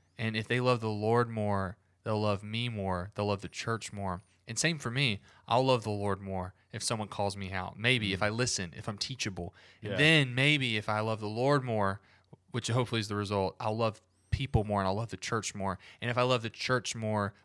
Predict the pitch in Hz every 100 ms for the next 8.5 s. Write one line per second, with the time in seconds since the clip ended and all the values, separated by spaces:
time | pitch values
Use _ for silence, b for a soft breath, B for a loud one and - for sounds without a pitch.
0 | - 101 - 113 101 - 107 101 - 110
1 | 101 110 110 110 104 104 104 101 104 107
2 | 92 92 98 90 98 - 101 107 - 101
3 | 87 82 131 131 151 - 131 123 - 107
4 | 104 110 98 92 B B B - 110 92
5 | 113 104 107 123 127 120 107 101 95 104
6 | 101 98 95 92 87 - 95 95 - -
7 | 104 92 98 120 98 120 120 127 135 123
8 | 107 107 113 117